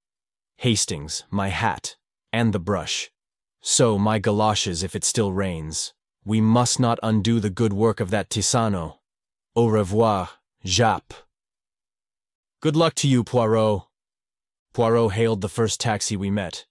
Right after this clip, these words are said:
and directed the driver to Park Lane. When we drew up before Halliday's house, he skipped out nimbly,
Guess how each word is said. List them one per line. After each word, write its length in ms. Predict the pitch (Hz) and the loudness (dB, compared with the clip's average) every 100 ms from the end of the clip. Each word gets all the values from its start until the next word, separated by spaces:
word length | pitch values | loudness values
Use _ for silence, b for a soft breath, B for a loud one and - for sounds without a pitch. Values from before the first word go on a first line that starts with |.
| _ - | _ -10
and 120 | 104 | -4
directed 360 | 107 110 - 98 | -2 -2 -2 -4
the 80 | |
driver 400 | 98 113 107 90 87 | -2 0 -2 -4 -8
to 140 | 95 | -10
Park 300 | - 101 - | -4 -6 -4
Lane. 340 | 98 87 80 - _ _ _ _ _ _ | -8 -8 -12 -16 _ _ _ _ _ _
When 160 | 110 110 | -2 0
we 120 | 113 | 0
drew 260 | 101 123 113 | 0 2 2
up 140 | - | -2
before 300 | 101 110 98 | -6 -2 -2
Halliday's 540 | 95 107 98 92 87 | 0 -2 -2 -4 -6
house, 480 | - 104 87 - - _ | -6 -6 -6 -8 -10 _
he 160 | - 110 | -8 -4
skipped 380 | - - 120 117 | -2 0 0 0
out 160 | 107 | -2
nimbly, 560 | 104 113 98 85 78 | 0 0 0 -4 -14